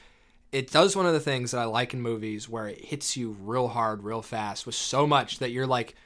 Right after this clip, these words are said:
spinning. You're like, "Oh my God, like, how am I even gonna follow this?" But then it catches you up, and by the end of the movie, you've figured it all out, and you're kind of following along. And this movie does a great job of doing that.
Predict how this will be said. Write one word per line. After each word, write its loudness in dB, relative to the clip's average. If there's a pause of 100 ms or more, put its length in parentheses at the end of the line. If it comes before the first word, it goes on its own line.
(200)
spinning. 4
You're 2
like, 2
"Oh 4
my 2
God, 4
like, -2
how 2
am 4
I 4
even -2
gonna -6
follow 0
this?" -8
But -6
then 0 (600)
it 2 (320)
catches 2
you 2
up, 4
and -8
by 2
the 0
end 0
of -2
the -2
movie, -2
you've -6
figured 2
it 0
all 6
out, 0
and -10
you're -8
kind -8
of -10
following -2
along. -4
And -6
this -6
movie 2
does -2
a -4
great -4
job -4
of -12
doing 0
that. -8